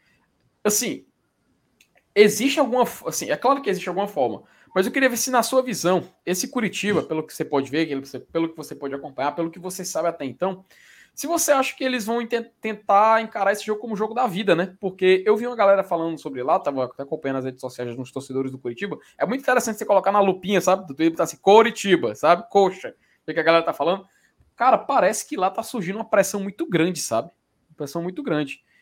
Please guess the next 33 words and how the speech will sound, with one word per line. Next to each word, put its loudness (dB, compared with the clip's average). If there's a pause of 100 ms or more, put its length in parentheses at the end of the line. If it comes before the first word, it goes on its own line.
(180)
E 2
eu 2
tenho 2
até -2
um -4
pouco -8
de -8
receio 2
do -6
que, -14
que -20
o -20
Fortaleza -6
pode 2
encontrar 0
lá. 6 (160)
E -4
o -4
pior 4
de -4
tudo, -4 (120)
o -10
Danilo -2
Bastos, 2
nosso -8
querido -12
Danilo 2
Everton, 0
vai 0
tá 0
lá 4
no -4
estádio. -10